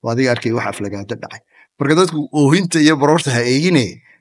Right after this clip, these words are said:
waxaad dib u yara jalleecdaan. Somaliland aniga waxaad moodaa toddobaad ka hor wixii dhacay inaanay cid isweydiin.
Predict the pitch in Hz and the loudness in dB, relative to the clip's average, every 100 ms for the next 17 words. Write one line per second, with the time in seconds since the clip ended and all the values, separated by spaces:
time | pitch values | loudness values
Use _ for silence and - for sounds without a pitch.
0 | - 175 - 151 139 214 233 180 170 180 | -4 0 2 0 -2 -8 -2 2 2 2
1 | 143 127 110 110 104 - 143 151 180 170 | 0 0 0 -2 -4 -4 0 2 4 2
2 | 170 175 170 147 139 131 123 113 - 120 | 0 2 0 0 -4 -4 -4 -4 -6 0
3 | 151 156 - 151 147 131 120 131 135 123 | 2 2 0 -2 -2 -4 -2 0 0 -2
4 | 117 104 101 98 90 95 | -4 -8 -10 -12 -12 -12